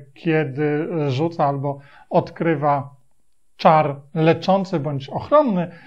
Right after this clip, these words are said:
e, może położyć żeton straży na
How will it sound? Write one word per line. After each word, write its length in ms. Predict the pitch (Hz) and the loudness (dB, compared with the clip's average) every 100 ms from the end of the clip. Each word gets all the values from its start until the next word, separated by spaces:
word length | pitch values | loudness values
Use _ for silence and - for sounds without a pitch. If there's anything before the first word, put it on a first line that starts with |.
| - _ - | -20 _ -6
e, 600 | 165 170 170 170 165 165 | 0 2 4 4 2 2
może 280 | 196 190 | 2 2
położyć 640 | 196 175 180 170 170 165 - 208 156 | 0 0 2 0 -2 -6 -8 -4 -2
żeton 680 | 135 165 170 165 156 147 - 175 | 0 0 0 -2 -2 -4 -10 -14
straży 960 | - - - 175 180 185 156 160 160 240 | -16 -20 -4 2 4 4 2 -2 -2 -4
na 600 | 151 156 170 170 175 | -4 0 0 -2 -6